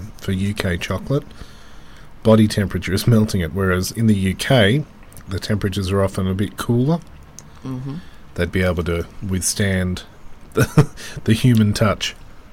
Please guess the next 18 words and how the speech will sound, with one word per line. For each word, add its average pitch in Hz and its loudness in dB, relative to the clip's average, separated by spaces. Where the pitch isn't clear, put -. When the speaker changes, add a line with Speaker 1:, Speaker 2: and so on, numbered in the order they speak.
Speaker 1:
as 104 -2
opposed 101 -2
to - -2
this, 101 -2
which 95 -6
is 92 -2
almost 92 -2
like 92 -4
the 92 -8
human 92 -2
torch. - -4
It's 214 2
Speaker 2:
<laughs> - -
Speaker 1:
melting 95 0
so 85 -4
quickly. 87 -8
So 127 6
the 120 8